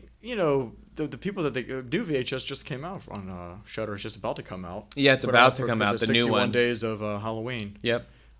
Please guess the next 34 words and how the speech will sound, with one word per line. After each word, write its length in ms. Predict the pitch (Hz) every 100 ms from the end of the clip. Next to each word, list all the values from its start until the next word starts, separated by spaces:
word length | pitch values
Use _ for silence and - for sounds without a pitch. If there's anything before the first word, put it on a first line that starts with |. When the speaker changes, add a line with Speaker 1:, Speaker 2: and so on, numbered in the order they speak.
| -
Speaker 1:
Uh, 460 | - 101 92 90 87
Speaker 2:
I'm 120 | 117 123
excited 340 | 117 131 131
about 280 | 110 104 101
it. 140 | 95 -
Speaker 1:
Yeah. 380 | 131 127 73 - - -
Speaker 2:
Even 220 | 131 120
though 280 | 120 113 110
I 160 | 104 110
did 200 | 110 107
not 200 | 110 98
like 160 | 98
Viral. 420 | - 87 78 82 - - - _ - - - -
Speaker 1:
Hmm. 320 | 113 98 90
Speaker 2:
V 120 | 104 123
H 120 | 123
S 160 | 135
one 160 | 131 123
and 80 | 117
two 160 | 131
are 80 | 113
great. 400 | 110 110 110 104 - 104
Viral, 460 | 113 113 110 110 104 101 98
oof. 180 | 90 - - - -
Speaker 1:
R-, 100 | 92
right. 320 | 82 90 82 82 - - - - -
Um, 340 | - 135 135 123
yeah, 160 | - 247
you 140 | 214
had 100 | 277
a 40 | 214
lot 180 | 196
of 120 | 208 160
interesting, 600 | 190 180 170 156 135